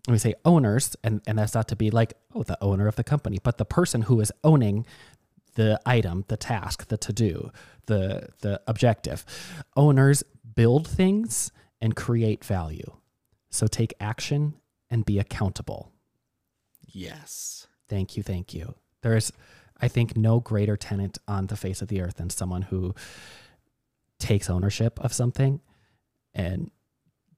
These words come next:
Speaker 1: gives you that accountability where you just, like, when you don't have to worry about it, when you're like, "Oh, you know what?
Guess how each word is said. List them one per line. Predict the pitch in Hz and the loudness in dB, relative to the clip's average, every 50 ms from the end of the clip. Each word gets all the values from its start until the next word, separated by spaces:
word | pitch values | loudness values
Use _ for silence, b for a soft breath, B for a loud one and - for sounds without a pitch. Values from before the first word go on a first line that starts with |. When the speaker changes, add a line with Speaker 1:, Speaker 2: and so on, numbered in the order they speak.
| _ | _
Speaker 1:
gives | - 101 95 - - | -4 -4 -2 -2 -2
you | 107 | 0
that | 98 104 98 101 | 0 0 0 0
accountability | - - - 98 98 92 - 98 92 95 98 110 110 | -2 -2 -2 -2 -2 -2 -2 -2 -2 0 0 0 0
where | 104 101 92 - - | 0 -2 -4 -4 -8
you | - 101 101 95 | -10 -14 -14 -10
just, | 104 104 - - - _ _ _ _ _ _ _ _ _ _ _ _ _ _ _ _ - | -8 -8 -8 -8 -10 _ _ _ _ _ _ _ _ _ _ _ _ _ _ _ _ -4
like, | 143 147 - - | -4 -4 -4 -2
when | - 139 147 143 | 2 4 4 6
you | 139 131 | 6 6
don't | - 120 113 107 | 4 4 4 4
have | 127 113 - | 0 0 0
to | - 101 | 0 0
worry | 98 98 98 101 113 | 0 0 0 0 0
about | 113 120 123 123 123 | 0 2 2 2 2
it, | 135 - | 2 0
when | 120 110 | 0 0
you're | 107 104 | 2 2
like, | 104 101 101 - - | 2 0 0 0 2
"Oh, | 123 123 | 2 4
you | 117 117 113 | 4 6 6
know | 117 113 | 6 6
what? | 110 117 117 117 - | 6 6 6 4 2